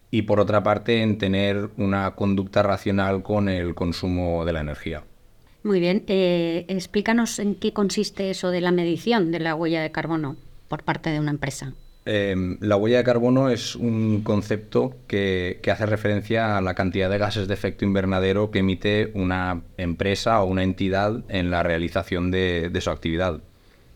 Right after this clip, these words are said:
Speaker 1: Estos gases de efecto invernadero son los que se acumulan en la atmósfera y contribuyen al calentamiento global. Em, estos gases se emiten de tres formas distintas,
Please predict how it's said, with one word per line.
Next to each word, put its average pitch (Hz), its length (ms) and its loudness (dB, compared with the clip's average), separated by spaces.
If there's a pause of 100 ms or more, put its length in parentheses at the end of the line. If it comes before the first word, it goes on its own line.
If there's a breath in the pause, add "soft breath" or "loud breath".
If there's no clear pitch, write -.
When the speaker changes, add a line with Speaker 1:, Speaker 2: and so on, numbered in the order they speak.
(160 soft breath)
Speaker 1:
Estos 101 300 0
gases 101 280 0
de 101 60 2
efecto 101 260 0
invernadero 104 540 2
son 104 440 0
los 87 160 -4
que 87 100 -2
se 92 80 -2
acumulan 92 420 2
en 98 60 2
la 95 60 2
atmósfera 104 580 0
y 92 260 0
contribuyen 90 560 -2
al 92 240 0
calentamiento 82 580 -2
global. 92 440 0 (360 soft breath)
Em, 95 580 0 (220)
estos 104 220 -2
gases 107 260 2
se 113 60 2
emiten 107 360 2
de 104 400 2
tres 101 340 0
formas 104 420 0
distintas, 107 840 -2